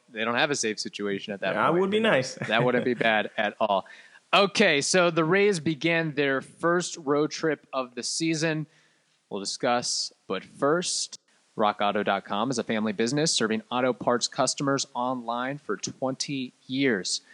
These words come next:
Speaker 1: Go to rock auto dot com to shop for auto and body parts from hundreds of manufacturers. They have, uh, they have everything from engine control modules and brake parts to tail lamps, motor oil, and even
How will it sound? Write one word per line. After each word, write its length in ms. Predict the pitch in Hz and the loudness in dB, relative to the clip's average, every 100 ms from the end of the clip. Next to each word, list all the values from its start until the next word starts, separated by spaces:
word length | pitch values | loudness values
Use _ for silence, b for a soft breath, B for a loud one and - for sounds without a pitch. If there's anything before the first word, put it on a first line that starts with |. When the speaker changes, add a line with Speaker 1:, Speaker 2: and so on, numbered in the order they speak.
| B B - | B B -6
Speaker 1:
Go 80 | 98 | -2
to 60 | |
rock 200 | 90 90 | -2 -2
auto 200 | 101 101 | -2 -2
dot 220 | 95 92 - | -2 -4 -6
com 340 | 107 107 151 | -6 -4 -4
to 60 | 123 | -4
shop 320 | - 95 - | -2 -2 -2
for 180 | 95 - | -8 -4
auto 360 | 104 117 143 151 | -2 0 0 0
and 180 | 117 104 | -4 -4
body 280 | 107 113 120 | -2 -2 -4
parts 400 | - 113 110 - | -4 -2 -2 -6
from 260 | - 95 | -6 -8
hundreds 460 | - 127 180 226 170 | -6 -2 0 0 0
of 60 | 123 | 0
manufacturers. 920 | 107 101 98 90 - 101 98 147 - b b b - | -2 -2 -4 -6 -6 -4 -4 -6 -10 b b b -8
They 120 | 95 92 | -6 -4
have, 200 | 101 101 _ _ | -4 -6 _ _
uh, 160 | 107 95 | -4 -4
they 80 | 104 | -4
have 100 | 104 | -4
everything 480 | 120 131 127 120 120 | -2 -2 0 -4 -4
from 380 | 117 101 95 - | -4 -4 -4 -6
engine 260 | 131 160 190 | -4 0 -2
control 280 | 123 117 104 | -2 -2 -2
modules 500 | 98 95 95 98 - | -2 -2 -2 -4 -6
and 180 | 107 98 | -8 -6
brake 360 | 104 113 170 - | 0 0 0 -2
parts 400 | 110 101 - - | -2 -2 -4 -10
to 260 | - 95 90 | -8 -8 -10
tail 360 | - 143 160 | -6 -2 0
lamps, 440 | 160 160 160 - - | 0 0 -2 -6 -6
motor 300 | 117 123 127 | -2 0 0
oil, 400 | 139 131 123 123 - | 0 0 0 -2 -4
and 220 | 107 104 _ - | -6 -6 _ -6
even 500 | 135 131 123 123 | -4 0 0 -2